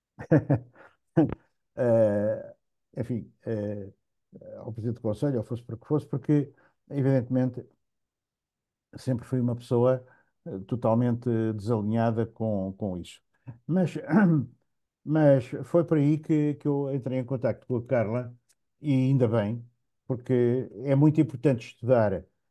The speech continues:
estes autores, estudar este tempo, estudar este regime. E há uma coisa que eu gostava aqui de dizer de uma forma clara. Eu, eh,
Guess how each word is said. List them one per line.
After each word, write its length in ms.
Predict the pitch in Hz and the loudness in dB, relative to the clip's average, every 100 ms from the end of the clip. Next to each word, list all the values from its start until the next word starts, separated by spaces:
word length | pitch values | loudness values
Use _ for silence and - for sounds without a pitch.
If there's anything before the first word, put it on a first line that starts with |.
| - | -6
estes 300 | 143 120 - | -4 -2 0
autores, 560 | 117 113 123 127 120 - | 0 2 0 0 -2 -12
estudar 480 | 139 - 117 120 117 | -20 -12 -2 2 4
este 260 | 117 - _ _ | 2 -4 _ _
tempo, 320 | 123 120 120 | -2 0 -2
estudar 280 | - - 123 | -6 -2 0
este 200 | 113 - | 0 -4
regime. 520 | 107 95 117 120 135 127 _ _ _ _ _ _ _ - | -10 -4 -2 0 -2 -6 _ _ _ _ _ _ _ 0
E 400 | 151 139 131 143 | 2 4 2 0
há 120 | 139 | 0
uma 140 | 143 139 | 2 2
coisa 220 | 170 151 | 0 -2
que 60 | 147 | -4
eu 40 | 127 | -6
gostava 300 | - 131 123 | 0 0 0
aqui 180 | 120 123 | -2 -4
de 60 | |
dizer 420 | 117 110 - 127 | -4 -4 -2 -2
de 60 | 123 | -2
uma 120 | 123 | -4
forma 300 | 120 127 139 | -2 0 -2
clara. 480 | 135 135 113 92 78 _ _ _ _ _ _ _ _ - | -2 0 2 0 -6 _ _ _ _ _ _ _ _ -2
Eu, 380 | 139 147 165 - | 2 2 2 -2
eh, 500 | 147 135 127 123 110 | -2 -2 -2 -4 -6